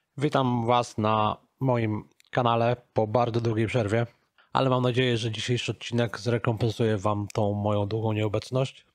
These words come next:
Te-, a tematem dzisiejszego odcinka będzie coś, co jest ostatnio bardzo modne, co wszyscy o tym rozmawiają,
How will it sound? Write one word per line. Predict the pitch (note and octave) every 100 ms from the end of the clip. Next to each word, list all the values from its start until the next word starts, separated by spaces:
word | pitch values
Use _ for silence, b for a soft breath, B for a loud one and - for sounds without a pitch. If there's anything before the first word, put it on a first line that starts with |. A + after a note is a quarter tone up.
| _ _ _ _ _ _
Te-, | - -
a | B2+ A#2+
tematem | - - B2+ D3+ C#3
dzisiejszego | A#2+ A2+ A#2 - B2 B2
odcinka | G#2+ - C#3 C3+
będzie | A2 A#2+ A#2 A2 G#2+
coś, | - C#3 C#3+ - -
co | - A#2 A#2 A2+ - - -
jest | -
ostatnio | B2+ C3 C3
bardzo | A#2+ B2+ C3
modne, | C3 B2 B2+ C3 C3
co | - G#2+
wszyscy | - B2+ - C3
o |
tym | - A2+
rozmawiają, | A#2 B2 A#2+ B2 B2 A#2+ B2 B2